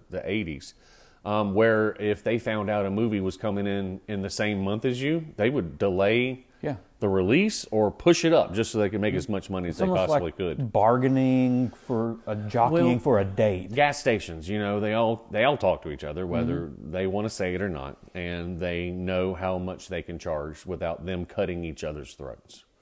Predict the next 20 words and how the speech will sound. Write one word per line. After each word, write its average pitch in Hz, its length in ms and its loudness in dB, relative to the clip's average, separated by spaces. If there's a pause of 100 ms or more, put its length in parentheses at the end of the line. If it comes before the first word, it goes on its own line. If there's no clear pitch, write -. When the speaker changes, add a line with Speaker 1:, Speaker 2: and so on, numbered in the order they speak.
(460)
Speaker 2:
Yeah. - 120 -16
Speaker 1:
So, 87 500 4
um, 85 480 -4
that 101 380 0 (120)
was 92 260 -4
not 98 320 -4
the 139 80 -4
case 90 460 -4
back 85 320 -8
in 92 120 -6
the 85 120 -6
eighties. 82 480 -8
If - 140 -10
you 139 140 -2
had 123 180 -4
a 101 40 -4
movie, 117 460 -2
it 113 140 -6
came 87 260 -8
out, 82 380 -10